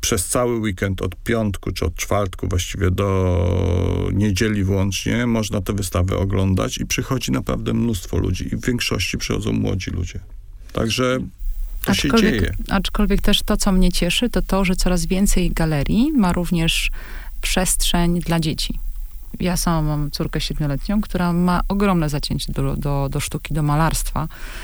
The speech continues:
Speaker 2: e, już teraz w tym wieku. E, i co więcej zna od Frida Kahlo po Modiglianiego, co mnie szokuje, że faktycznie w jej szkole mówi się o tych twórcach i mogą w tym stylu również tworzyć pewnego rodzaju, oczywiście swoje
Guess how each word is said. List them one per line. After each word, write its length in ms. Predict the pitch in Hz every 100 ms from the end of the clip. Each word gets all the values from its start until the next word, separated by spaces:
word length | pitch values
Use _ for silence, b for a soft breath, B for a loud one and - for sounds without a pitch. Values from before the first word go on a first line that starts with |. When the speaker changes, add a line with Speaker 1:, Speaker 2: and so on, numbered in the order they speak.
| B B -
Speaker 2:
e, 400 | 165 156 156 151
już 240 | 175 175 -
teraz 300 | 160 131 -
w 20 |
tym 180 | 151 143
wieku. 420 | 127 - 165 202
E, 480 | - 160 156 156 151
i 300 | - - 226
co 180 | 220 180
więcej 360 | 165 175 175 160
zna 520 | 160 160 151 147 147
od 260 | 151 151 -
Frida 320 | - 143 143
Kahlo 520 | - 151 143 143 143 -
po 200 | 156 147
Modiglianiego, 840 | 156 151 143 147 143 139 147 156
co 160 | - 151
mnie 220 | 151 147
szokuje, 500 | - 165 208 156 131 160
że 140 | 165 156
faktycznie 460 | 147 156 - 160
w 40 | 151
jej 100 | 156
szkole 480 | - 143 143 160
mówi 320 | 170 180 156 143
się 220 | - 147
o 60 |
tych 140 | 151 151
twórcach 580 | - 139 - 202 214 185
i 300 | 175 180 180 B B B B
mogą 480 | 180 190 185 180 175
w 80 | -
tym 220 | 185 180
stylu 380 | - 226 202 185
również 380 | 175 165 160
tworzyć 420 | - - 175 160 -
pewnego 680 | 156 151 147 147 147 139
rodzaju, 280 | 143 139 185
oczywiście 260 | 190 233 254
swoje 340 | - 160 -